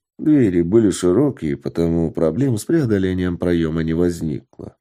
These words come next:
На мужчине красовался шлем, потому лица не было видно, иначе все бы заметили его мерзкую ухмылку.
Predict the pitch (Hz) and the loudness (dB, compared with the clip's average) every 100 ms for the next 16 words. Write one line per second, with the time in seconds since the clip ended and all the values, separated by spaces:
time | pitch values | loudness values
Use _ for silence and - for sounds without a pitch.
0 | _ - 57 - 165 - - 190 156 127 | _ -14 -6 -2 -2 -2 -2 0 2 2
1 | 123 120 131 147 127 127 117 - 151 123 | 2 4 4 2 2 0 0 0 2 2
2 | 73 - - 85 92 92 90 - 101 101 | -2 -6 -4 -2 0 0 0 0 0 2
3 | 95 98 101 95 85 69 - - - 143 | 2 2 2 2 -2 -4 -8 -16 -10 -6
4 | 131 113 - 92 - 135 - 110 98 95 | -2 -4 -2 -6 -4 -4 0 0 2 2
5 | 110 120 104 98 92 92 98 98 98 87 | 2 2 2 2 2 2 2 2 0 -2
6 | - 95 - 82 - 104 107 76 - - | -2 -2 -2 -6 -2 0 0 -2 -6 -10
7 | 50 50 | -8 -12